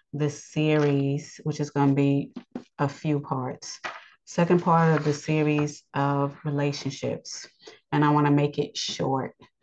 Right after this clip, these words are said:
So, um, if you're hearing this, it's not being, um, recorded the day that it's uploaded. So just know that it is a new, fresh lesson, but not a, um, lesson that I recorded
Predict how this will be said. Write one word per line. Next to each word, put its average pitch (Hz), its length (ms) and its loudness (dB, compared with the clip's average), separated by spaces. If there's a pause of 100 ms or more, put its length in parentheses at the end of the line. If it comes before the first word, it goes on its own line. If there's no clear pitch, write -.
(360)
So, 139 600 -2
um, 135 280 0
if 143 140 -6
you're 147 100 0
hearing 147 520 0
this, 139 240 -4
it's - 180 -14
not 143 460 2
being, 143 640 -2
um, 135 280 -6
recorded 147 600 -2
the 139 100 -6
day 139 360 -2
that 139 200 -6
it's 139 240 -10 (160)
uploaded. 120 600 -4 (520)
So 151 220 2
just 160 300 -2
know 147 320 4
that 139 180 2
it 143 100 2
is 156 220 0
a 147 80 0
new, 147 240 2
fresh 156 400 -6
lesson, 143 540 -2
but 143 160 -4
not 139 480 2 (340)
a, 135 560 -4
um, 131 460 -6
lesson 135 320 -4
that 131 160 -4
I 127 240 -6
recorded 135 680 -2